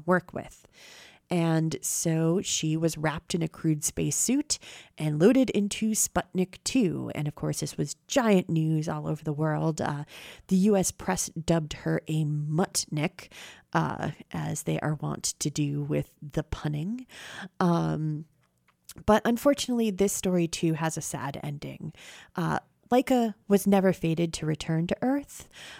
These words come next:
Uh, despite the Soviet government assuring the public that she was euthanized, in two thousand and two it was revealed that she died of overheating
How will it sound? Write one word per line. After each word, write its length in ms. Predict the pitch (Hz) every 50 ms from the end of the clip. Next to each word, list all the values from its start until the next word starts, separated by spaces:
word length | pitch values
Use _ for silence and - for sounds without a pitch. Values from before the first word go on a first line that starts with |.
| - - _
Uh, 300 | 196 180 165 160 160 - -
despite 420 | 165 170 185 - - - 240 240 -
the 60 | 208
Soviet 440 | - - 190 185 190 180 - - -
government 420 | 175 165 165 170 160 165 160 - -
assuring 800 | - 170 - - - - - - - 208 214 233 226 226 214 208 - -
the 100 | - 170
public 440 | 160 - - 160 - 196 214 - -
that 160 | - 170 160
she 180 | - - - 160
was 220 | 147 151 147 -
euthanized, 800 | - 240 311 330 - - 180 160 147 120 131 156 175 190 - - - - - - - - - -
in 180 | - 214 220 214
two 460 | 202 - - - - - - - 294 302 -
thousand 340 | - 208 190 175 185 170
and 140 | 165 160 160
two 320 | - - - 160 156 151 175
it 160 | - 180 -
was 160 | - 185 170
revealed 520 | 175 175 170 190 294 294 214 180 170 165 - - -
that 160 | - - -
she 160 | - - 220
died 420 | 180 - - 175 160 156 160 156 -
of 100 | - - -
overheating 800 | 185 170 165 160 - - - - 302 208 190 175 165 160 170